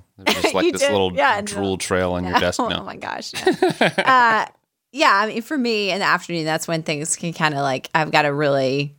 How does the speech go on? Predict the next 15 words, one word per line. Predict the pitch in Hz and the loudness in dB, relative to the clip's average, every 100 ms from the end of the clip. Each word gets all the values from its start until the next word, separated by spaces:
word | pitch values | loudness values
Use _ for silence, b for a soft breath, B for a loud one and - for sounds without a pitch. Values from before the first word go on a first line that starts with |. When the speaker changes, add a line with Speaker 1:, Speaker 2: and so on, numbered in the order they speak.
| _ | _
Speaker 2:
do | 170 151 | -2 0
something | 147 143 143 139 | 0 0 -2 -2
to | |
make | 135 - | -4 -2
sure | - 131 | 0 0
my | 131 | 0
energy | - 143 131 120 139 - - | -2 -2 -2 -4 -4 -8 -10
stays | - 147 147 | -2 0 4
up | 139 - | 2 2
in | 151 | -2
the | - | 0
afternoon. | 135 - 78 92 151 b 226 | -2 -4 -6 -6 -8 b -2
I | |
think | 370 427 | 0 2
that's | 349 - - | 2 -2 -10